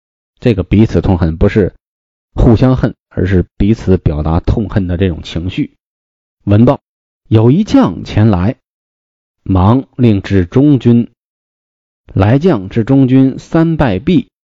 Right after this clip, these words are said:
曰：“末将姓戴名李，眉山人士。”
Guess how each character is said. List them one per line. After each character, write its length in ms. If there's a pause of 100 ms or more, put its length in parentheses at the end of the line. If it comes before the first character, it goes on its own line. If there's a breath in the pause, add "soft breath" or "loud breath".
(160)
曰 280 (720)
：“末 260
将 360
姓 320
戴 240
名 260
李， 560 (320)
眉 300
山 180
人 160
士。” 240